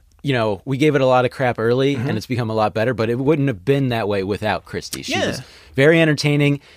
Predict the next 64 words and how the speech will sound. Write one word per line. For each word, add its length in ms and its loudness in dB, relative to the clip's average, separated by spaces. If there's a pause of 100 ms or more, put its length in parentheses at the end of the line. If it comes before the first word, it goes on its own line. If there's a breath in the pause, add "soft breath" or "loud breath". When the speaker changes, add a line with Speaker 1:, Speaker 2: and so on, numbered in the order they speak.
(100)
Speaker 1:
She 180 -2
was, 640 0 (120)
you 120 -4
know, 180 -2
kind 380 -2
of 80 0
a 60 0
villain 480 0
because 320 -2
of, 80 0
Speaker 2:
Mm-hmm. 240 2
Speaker 1:
you 60 2
know, 80 2
some 180 -2
of 60 0
the 40 2
ways 160 2
she 140 -6
portrayed, 560 -2
like, 160 -2
she 100 -8
was 100 -4
portrayed 380 -2
and 80 -4
everything. 460 -4 (320 loud breath)
But 100 -2
she 160 0
was 140 0
just 180 -4
so 200 2
interesting, 440 -4
and 80 -6
she 160 -4
was 140 -6
so 240 0
good 400 2 (280 soft breath)
at 120 -4
manipulating, 720 0 (160 loud breath)
Speaker 2:
Mm-hmm. 160 -6
Speaker 1:
and 100 0
it 80 -4
was 160 -4
just, 520 -2 (140)
you 80 -4
know, 80 0
a 40 -6
couple 300 -4
things 260 -2
didn't 180 -4
go 140 0
her 100 2
way. 220 2
But 220 -4 (200 soft breath)
how 120 -2
many 100 4
times 260 0
do 60 -4
you 40 -2
see 200 -2
people 300 -4
go 120 2
up 100 0
five 280 2
times? 580 -6